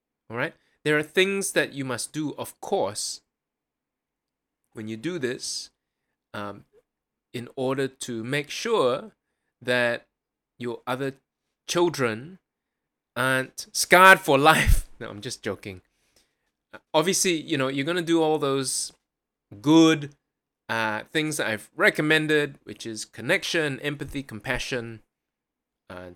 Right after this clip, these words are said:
time in, time in, time in with all your kids all the time, as much as you can.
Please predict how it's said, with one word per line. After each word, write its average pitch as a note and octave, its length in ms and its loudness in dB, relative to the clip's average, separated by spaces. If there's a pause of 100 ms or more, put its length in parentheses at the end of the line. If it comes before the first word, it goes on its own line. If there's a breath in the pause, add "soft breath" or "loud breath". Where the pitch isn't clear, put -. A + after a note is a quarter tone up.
(100)
time E3 380 2
in, C3+ 500 -4
time B2+ 360 -4
in, A#2 400 -10
time G#2+ 320 -8
in F#2 320 -14
with G2 160 -20
all G#2+ 200 -4
your G#2 140 -10
kids C3+ 400 -8
all G2+ 200 -10
the F2+ 100 -14
time, B2 380 -6
as - 120 -14
much - 220 -12
as F2 120 -18
you E2+ 80 -20
can. C#3 420 -4